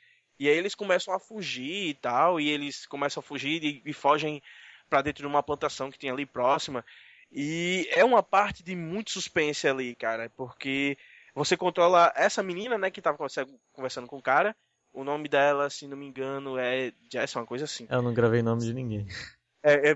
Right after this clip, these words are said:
Speaker 1: pode escrever, eu também não gravei nome de nenhum dos cinco. Mas, mentira, eu gravei nome de, de um do, de um dos carinhas, que é aquele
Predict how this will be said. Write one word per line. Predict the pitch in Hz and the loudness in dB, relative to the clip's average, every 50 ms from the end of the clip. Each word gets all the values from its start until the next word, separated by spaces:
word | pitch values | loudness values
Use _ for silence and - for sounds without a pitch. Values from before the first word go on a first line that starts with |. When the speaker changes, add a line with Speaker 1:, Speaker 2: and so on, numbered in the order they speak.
| - _ _ | 2 _ _
Speaker 1:
pode | - 151 185 - | 4 4 4 4
escrever, | - - 147 143 139 | 2 0 2 2 2
eu | |
também | - 147 139 147 | 0 -2 -4 -4
não | 147 147 | -4 -2
gravei | 147 147 135 147 147 | 0 0 0 -2 -4
nome | 143 143 143 139 | -8 -8 -8 -8
de | 139 143 | -8 -8
nenhum | 139 165 196 | -6 -6 -6
dos | 202 220 - | -6 -8 -12
cinco. | - 143 123 - _ _ _ _ _ _ _ _ _ | -12 -14 -16 -16 _ _ _ _ _ _ _ _ _
Mas, | 123 123 123 131 139 135 - - - - - _ _ | -4 -2 0 0 -2 -4 -8 -12 -14 -16 -18 _ _
mentira, | 165 196 202 170 - 240 247 233 | -2 -2 0 2 2 2 4 4
eu | 139 | 4
gravei | 139 147 139 151 151 | 4 4 2 2 0
nome | 151 151 151 156 147 | -2 -2 -4 -4 -4
de, | 151 156 151 151 | -4 -2 -2 -4
de | 139 143 143 | -4 -6 -8
um | 147 147 139 | -6 -8 -8
do, | 139 139 131 120 | -8 -10 -10 -10
de | 123 123 131 131 131 | -12 -10 -10 -8 -8
um | 143 147 | -8 -6
dos | 139 139 135 135 127 - - - | -6 -6 -6 -6 -6 -8 -8 0
carinhas, | - 147 139 131 131 131 131 - | 4 4 4 4 2 -2 -2 0
que | - | 0
é | 139 | -2
aquele | - - 143 139 139 139 139 139 135 135 131 127 127 123 123 | 0 0 -2 -4 -2 -2 -2 -2 -4 -4 -6 -6 -8 -10 -10